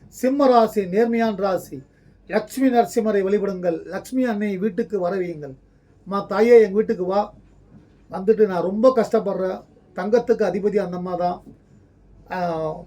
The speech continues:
குரு பகவான் தனகாரகன், செல்வங்களை கொடுக்கக்கூடியவன். அவரும் தங்க தேவன் அவரு. லக்ஷ்மி அம்மா அப்படி பார்த்தாங்கன்னா, அந்த வீட்டுல உட்கார்ந்தாங்கன்னா, எடுத்துட்டு வந்து அவர் வச்சிருவார் தங்கத்தை.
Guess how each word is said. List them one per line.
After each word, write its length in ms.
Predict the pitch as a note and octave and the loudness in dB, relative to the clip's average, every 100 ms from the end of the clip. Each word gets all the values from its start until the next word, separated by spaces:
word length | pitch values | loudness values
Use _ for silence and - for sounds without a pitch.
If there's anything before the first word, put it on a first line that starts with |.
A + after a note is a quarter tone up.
| E3 | 4
குரு 200 | G#3+ C4+ | 6 8
பகவான் 460 | B3 A3 G#3+ E3+ D#3+ | 8 8 6 4 -2
தனகாரகன், 680 | F3 G#3 B3 A#3+ A3 G3+ F#3 | 0 0 4 6 6 2 -4
செல்வங்களை 680 | - A3 A#3+ C4+ B3+ B3+ B3+ | 0 2 4 4 6 6 8
கொடுக்கக்கூடியவன். 640 | A#3+ A3+ A3 A3 G3 F3+ | 6 6 2 2 2 0
அவரும் 500 | E3+ G3 C4+ C4 A3+ D4+ - - - - - - - | 2 4 4 4 0 -12 -20 -20 -20 -20 -20 -12 0
தங்க 380 | G#3 C4 C#4 | 2 6 6
தேவன் 360 | F3+ A#3+ B3+ A3+ | 8 8 8 6
அவரு. 320 | F#3 C#3+ A#2+ _ _ _ _ _ _ _ _ _ _ - | 0 -2 -4 _ _ _ _ _ _ _ _ _ _ -12
லக்ஷ்மி 340 | F3 - B3 | -6 0 2
அம்மா 200 | A#3 A3+ | 4 4
அப்படி 180 | G#3+ G3+ | 4 4
பார்த்தாங்கன்னா, 480 | G#3+ A#3 B3 A3+ A#3 | 4 4 4 4 4
அந்த 220 | A#3+ G#3 | 4 4
வீட்டுல 320 | G#3+ A3+ G#3+ | 6 6 6
உட்கார்ந்தாங்கன்னா, 380 | A3+ A#3 A3+ A#3+ | 6 4 4 6
எடுத்துட்டு 360 | A#3 A3 A3+ A#3+ | 6 6 4 2
வந்து 80 | A3+ | 4
அவர் 260 | G#3 G3 | 4 2
வச்சிருவார் 360 | F3+ A3+ G#3+ - | 0 2 2 2
தங்கத்தை. 420 | F3 F3 E3+ C#3+ | -2 -4 -4 -6